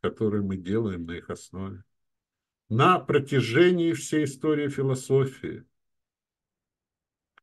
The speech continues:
люди боролись за понимание сложной взаимосвязи между снами и реальностью. Они исследовали глубины человеческого сознания в поисках понимания природы восприятия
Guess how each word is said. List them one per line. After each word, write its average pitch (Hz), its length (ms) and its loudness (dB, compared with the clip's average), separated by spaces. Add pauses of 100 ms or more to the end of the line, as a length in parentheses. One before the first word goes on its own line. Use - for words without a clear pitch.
(1160)
люди 160 340 4
боролись 135 480 8
за 110 180 2
понимание 123 760 2
сложной 135 680 2
взаимосвязи 117 920 0
между 98 340 -6
снами 101 460 -6
и 85 60 -8
реальностью. 85 680 -14 (300)
Они 110 280 -4
исследовали 123 600 0
глубины 113 500 -2
человеческого 107 640 -6
сознания 90 720 -10 (420)
в - 120 -20
поисках 117 500 2
понимания 110 680 2
природы 110 720 4
восприятия 104 1000 -2